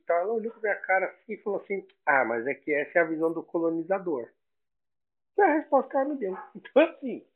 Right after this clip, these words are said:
o professor de história da escola do ensino básico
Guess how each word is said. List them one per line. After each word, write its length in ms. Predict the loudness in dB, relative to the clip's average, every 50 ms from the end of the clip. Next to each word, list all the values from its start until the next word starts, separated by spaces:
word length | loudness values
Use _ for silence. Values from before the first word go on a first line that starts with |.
| _ _ _ _ _ _ _ _ _
o 120 | -4 -2
professor 540 | 0 0 0 0 0 -2 -2 -2 -2 -2 -2
de 80 | -4 -10
história 400 | -14 -12 _ -6 -6 -4 -4 -6
da 160 | -6 -8 -8
escola 480 | -10 -10 -8 -8 -6 -6 -6 -8 -10 _ _ _ _
do 360 | -20 -20 _ -10 -8 -6 -6
ensino 260 | -6 -6 -6 -6 -4
básico 600 | 0 4 6 8 8 8 6 4 -4 -12 -16 -20